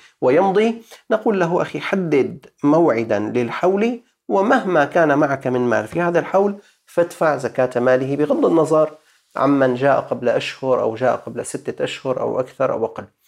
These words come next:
يقول: "علما أن الشخص مديون، الديون تحسب من أصل تقويم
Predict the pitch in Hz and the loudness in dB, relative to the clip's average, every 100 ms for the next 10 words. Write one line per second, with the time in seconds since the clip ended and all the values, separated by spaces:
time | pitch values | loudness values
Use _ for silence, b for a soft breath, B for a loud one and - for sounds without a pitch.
0 | B B - 156 285 294 262 - 202 233 | B B -2 0 2 2 2 2 2 4
1 | 214 185 170 156 - 180 170 185 170 165 | 2 2 2 0 -2 -6 -4 0 2 2
2 | 147 135 - _ B B 160 143 151 165 | 2 0 -12 _ B B -4 0 2 4
3 | 226 240 - 254 - 220 202 156 139 - | 4 2 0 -2 0 2 2 0 -2 -2
4 | - 240 - 226 240 247 247 _ _ _ | -2 -2 -2 0 2 0 -4 _ _ _
5 | 156 147 - 160 190 208 208 | -4 -2 2 2 4 4 4